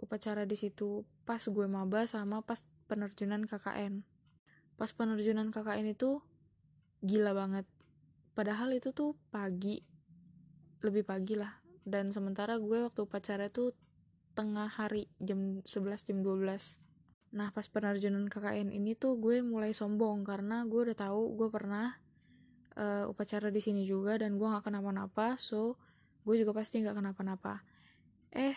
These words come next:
ternyata karena acara, eh, prosesinya itu kayak ngaret, jadi kayak telat setengah jam,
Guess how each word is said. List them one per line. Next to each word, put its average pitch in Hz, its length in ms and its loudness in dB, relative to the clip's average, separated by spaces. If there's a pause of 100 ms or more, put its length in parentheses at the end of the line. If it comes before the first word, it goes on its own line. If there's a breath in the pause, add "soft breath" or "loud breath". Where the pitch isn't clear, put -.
(100)
ternyata 220 800 -2 (720 soft breath)
karena 233 400 0
acara, 220 840 -2 (680)
eh, 214 160 -2
prosesinya 214 720 -2
itu 208 320 -4
kayak 202 480 -4
ngaret, 190 420 -2 (540)
jadi 214 260 -2
kayak 214 300 -4
telat 202 320 -2
setengah 202 480 -4
jam, 196 400 -2